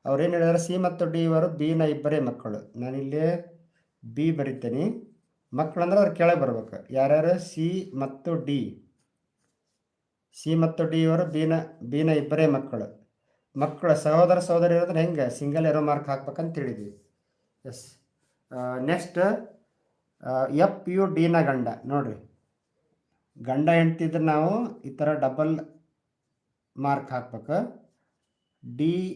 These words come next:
ಎಫ್ ಯು ಡಿನ ಗಂಡ, ಎಫ್ ಡಿನ ಗಂಡ ಅಂದ್ರೆ ಗ-, ಹೆ-, ಗಂಡ್ಮಕ್ಳು ಇದ್ರೆ ಚೌಕ್ ಬಾಕ್ಸ್, ಇದು ಎಫ್ ಡಿನ ಗಂಡ ಅಂದ್ರೆ ಕಿ ಹೆಣ್ಮಗಳಾಗ್ತಾಳೆ. ಎಸ್. ನೆಕ್ಸ್ಟ್, ಆ,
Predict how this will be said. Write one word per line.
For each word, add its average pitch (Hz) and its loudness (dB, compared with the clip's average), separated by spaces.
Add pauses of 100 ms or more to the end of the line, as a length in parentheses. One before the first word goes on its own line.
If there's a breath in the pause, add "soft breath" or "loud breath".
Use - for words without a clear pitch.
(240)
ಎಫ್ 160 -2
ಯು 175 0
ಡಿನ 160 2
ಗಂಡ, 131 -2 (1800)
ಎಫ್ 170 -2
ಡಿನ 175 4
ಗಂಡ 156 2
ಅಂದ್ರೆ 139 2
ಗ-, 143 -4
ಹೆ-, 139 -6
ಗಂಡ್ಮಕ್ಳು 156 -2
ಇದ್ರೆ 185 0
ಚೌಕ್ 143 -6
ಬಾಕ್ಸ್, 120 -6 (800)
ಇದು 180 -2 (760)
ಎಫ್ 170 -2
ಡಿನ 170 0
ಗಂಡ 160 2
ಅಂದ್ರೆ 165 0
ಕಿ 185 -6
ಹೆಣ್ಮಗಳಾಗ್ತಾಳೆ. 127 -4 (600)
ಎಸ್. - -20 (680)
ನೆಕ್ಸ್ಟ್, 156 -2 (1300)
ಆ, 127 -14